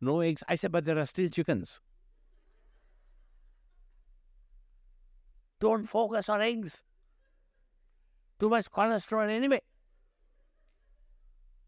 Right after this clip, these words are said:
We focus on things and they begin to control us. And then we're going, and we're go-, going and we're trying to pull all the eggs off the Aldi shop.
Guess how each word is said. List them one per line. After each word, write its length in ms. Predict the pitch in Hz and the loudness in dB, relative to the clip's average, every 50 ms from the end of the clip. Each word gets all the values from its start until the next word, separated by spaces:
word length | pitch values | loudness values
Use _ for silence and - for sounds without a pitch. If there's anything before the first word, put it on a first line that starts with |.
| - _ _ _ - - _ _ _ - - - _ _ - _ - - - - - _ - - - - - - - - - - - - - - _ _ _ _ _ _ _ _ - | -20 _ _ _ -20 -20 _ _ _ -20 -20 -20 _ _ -20 _ -20 -20 -20 -20 -20 _ -20 -20 -20 -20 -20 -20 -20 -20 -20 -20 -20 -20 -20 -20 _ _ _ _ _ _ _ _ -4
We 100 | 240 240 | -4 -4
focus 640 | 202 - 226 269 302 302 302 302 285 254 202 - - - - | 0 2 4 6 6 6 4 4 2 2 0 -4 -10 -6 -4
on 240 | 202 202 202 185 | -2 -2 0 2
things 260 | 180 262 285 294 269 226 | 2 2 2 2 0 0
and 240 | 202 214 220 220 | 0 0 0 0
they 120 | 214 220 214 | 0 0 0
begin 260 | 208 220 220 233 240 | 0 0 0 0 0
to 80 | 226 220 | 0 0
control 500 | 196 226 247 254 240 269 294 302 302 285 | 0 0 0 2 4 4 6 6 6 4
us. 440 | 196 139 117 - - - - - _ _ _ _ _ _ _ _ _ _ _ _ _ _ _ _ _ _ _ _ _ _ _ _ _ _ | 2 2 0 -2 -8 -20 -20 -20 _ _ _ _ _ _ _ _ _ _ _ _ _ _ _ _ _ _ _ _ _ _ _ _ _ _
And 160 | - 233 247 269 | 0 2 4 4
then 140 | 269 269 | 4 6
we're 100 | 277 269 | 6 4
going, 340 | 254 262 277 285 285 285 254 - _ _ - | 4 4 4 2 2 0 -4 -6 _ _ 0
and 120 | 247 254 254 | 0 2 2
we're 100 | 262 247 | 2 2
go-, 220 | 262 262 247 226 - 240 226 - - | 2 2 0 0 -4 -10 -16 -2 2
going 220 | 226 277 277 277 | 4 4 4 4
and 160 | 277 262 240 | 2 2 4
we're 140 | 233 262 247 | 2 2 2
trying 180 | 220 247 262 262 | 2 2 0 0
to 60 | 214 | 0
pull 200 | - 254 277 262 247 | 0 0 2 2 4
all 240 | 240 262 277 277 277 | 4 4 4 2 2
the 200 | 269 - - - | 2 0 0 0
eggs 240 | 254 269 254 226 | -2 -2 -2 2
off 300 | 226 247 254 254 233 233 | 4 6 6 4 4 2
the 240 | 233 240 220 190 160 - - _ _ _ _ _ _ _ _ _ _ _ _ _ _ _ _ _ _ _ _ _ - | 2 2 2 2 0 -4 -10 _ _ _ _ _ _ _ _ _ _ _ _ _ _ _ _ _ _ _ _ _ 0
Aldi 340 | 185 226 247 240 247 233 185 | 2 2 2 2 0 0 2
shop. 240 | - 233 247 - | 2 2 2 0